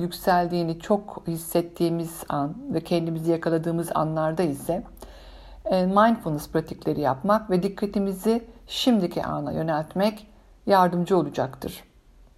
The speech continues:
Eğer şimdi güvendeysek, şimdi sağlıklıysak, şimdi sevdiklerimizle birlikteysek bu düşünceler, e, bizi rahatlatır.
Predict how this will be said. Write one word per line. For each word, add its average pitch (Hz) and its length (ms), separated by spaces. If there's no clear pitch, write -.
Eğer 175 240
şimdi 220 380
güvendeysek, 143 840
şimdi 175 380
sağlıklıysak, 170 1200
şimdi 190 640
sevdiklerimizle 170 920
birlikteysek 160 800
bu 185 180
düşünceler, 175 760
e, 165 360
bizi 185 480
rahatlatır. 147 760